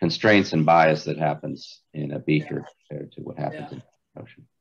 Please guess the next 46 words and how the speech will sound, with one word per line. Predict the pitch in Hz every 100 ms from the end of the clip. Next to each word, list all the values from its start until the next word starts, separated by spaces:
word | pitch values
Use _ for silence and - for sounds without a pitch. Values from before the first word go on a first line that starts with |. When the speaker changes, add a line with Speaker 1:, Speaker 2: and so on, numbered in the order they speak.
| -
Speaker 2:
But, | 247
you | 254
know, | 254 233
a |
lot | 247 311
of |
this | 311 180
is | 196
out | 214
of | 202
our, | 196 190
our | 190 175 175 165
control, | - 165 175 123 _ 165
right? | 160
I |
mean, | 180 196
listen, | 147 185
we're |
gonna | 202 202
write | 180 190 202
great | 175 180
papers, | 156 165 160
they're | 156
gonna | 160
get | 156 131
peer | - 185
reviewed, | 185 151 156 147
they're | 156
gonna | 156
get | 151 135
published. | - 180 175 147 120 - _ _ _ _
You | 185
know, | 185
we | 175 240
can't | - 320 -
control | 294 - 254 294
the | 247
narrative. | 170 151 143 135 _ _ -
We | 202
can | 196
do | 208 226
our | 202 180
best, | 185 233 170 127 _
but, | 175 170 202
you | 196
know, | 180 175 165